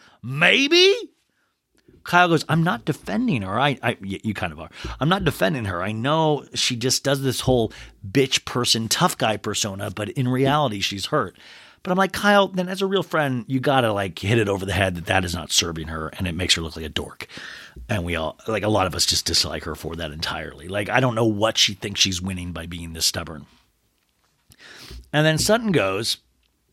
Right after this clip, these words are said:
"Nuh-uh. No, no, no, no, no." She goes, "Uh, you know, I'm sorry.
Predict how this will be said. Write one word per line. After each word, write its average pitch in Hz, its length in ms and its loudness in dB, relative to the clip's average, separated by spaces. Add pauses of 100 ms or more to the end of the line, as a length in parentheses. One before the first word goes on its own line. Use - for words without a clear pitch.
(560)
"Nuh-uh. 139 420 2 (180)
No, 135 540 0
no, 135 160 0
no, 120 140 -4
no, 92 200 -8
no." 78 260 -16 (240)
She - 180 -4
goes, 104 440 -4
"Uh, 113 360 0 (420)
you 143 100 2
know, 123 140 2
I'm 147 180 2
sorry. 127 520 0